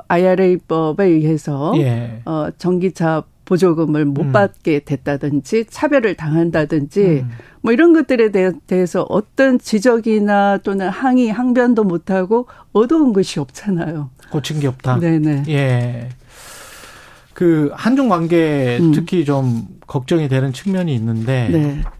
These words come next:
Speaker 2: 그 여권 내부에서도 이제 미국이랑은
Speaker 1: 네.
Speaker 2: 여권 내부에서는 이제 미국이랑 충분히 했으니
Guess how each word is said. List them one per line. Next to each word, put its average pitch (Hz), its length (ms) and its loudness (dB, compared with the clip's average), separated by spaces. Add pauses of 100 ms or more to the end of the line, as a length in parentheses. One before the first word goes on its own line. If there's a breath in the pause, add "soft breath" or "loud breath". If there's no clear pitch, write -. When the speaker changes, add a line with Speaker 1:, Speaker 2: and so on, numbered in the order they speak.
(280)
Speaker 2:
그 123 500 -6 (160)
여권 147 300 -2
내부에서도 147 800 0
이제 139 320 -2
미국이랑은 135 1000 -2 (180)
Speaker 1:
네. 143 160 -4
Speaker 2:
여권 156 240 0
내부에서는 170 440 0
이제 143 180 -2
미국이랑 196 400 0
충분히 302 380 -2
했으니 156 560 -2